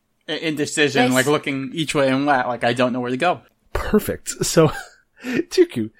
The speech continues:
Speaker 3: you run, you bolt pa-, after this person, um,
Speaker 2: Mm-hmm.
Speaker 3: and we're, we're gonna, we're gonna,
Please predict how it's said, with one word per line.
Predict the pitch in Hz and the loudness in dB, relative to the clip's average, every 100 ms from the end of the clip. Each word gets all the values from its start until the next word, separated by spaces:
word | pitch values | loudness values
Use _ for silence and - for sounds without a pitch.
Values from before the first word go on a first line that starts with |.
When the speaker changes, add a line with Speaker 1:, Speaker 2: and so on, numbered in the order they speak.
| 113 - | -20 -8
Speaker 3:
you | 139 247 | -2 -2
run, | 165 139 143 120 135 | 2 4 4 2 -4
you | 127 | -6
bolt | 117 139 131 - - | -2 0 0 -2 -12
pa-, | - 120 127 - | 0 0 0 0
after | 113 123 | -4 -2
this | 107 | -6
person, | - 117 107 - 90 113 - - | -2 -2 -2 -6 -10 -10 -18 -14
um, | 104 98 98 90 - _ _ _ | -10 -10 -10 -14 -18 _ _ _
Speaker 2:
Mm-hmm. | 208 226 339 - _ - | -8 -2 -2 -4 _ -4
Speaker 3:
and | 113 110 | -2 2
we're, | 131 139 | 4 4
we're | 123 | 4
gonna, | 135 123 113 | 2 4 2
we're | 120 | 0
gonna, | 120 110 | 2 2